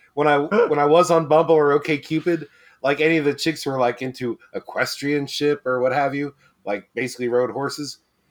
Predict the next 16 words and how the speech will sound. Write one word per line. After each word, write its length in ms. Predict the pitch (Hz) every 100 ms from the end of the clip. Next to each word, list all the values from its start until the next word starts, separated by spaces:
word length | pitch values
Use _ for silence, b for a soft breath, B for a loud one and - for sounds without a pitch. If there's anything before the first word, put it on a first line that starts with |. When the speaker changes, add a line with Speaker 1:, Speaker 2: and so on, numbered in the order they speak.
| _ -
Speaker 1:
I 100 | 196
knew 140 | 214
I 120 | 170 190
couldn't 220 | 147 113
do 120 | 110
anything 380 | 107 104 107 107
for 240 | 107 117
'em. 100 | 135
Okay, 220 | 151 156
I 180 | 143 190
understand 400 | 180 151 151 123
my 160 | 135 170
limitations. 840 | 135 107 - 104 98 120 135 - _ _ _ _ _ _
So, 520 | - 151 143 135 127 _ _ _ _ _ _ -
just 340 | 175 170 - _ _ _ _ _
know, 360 | - 220 208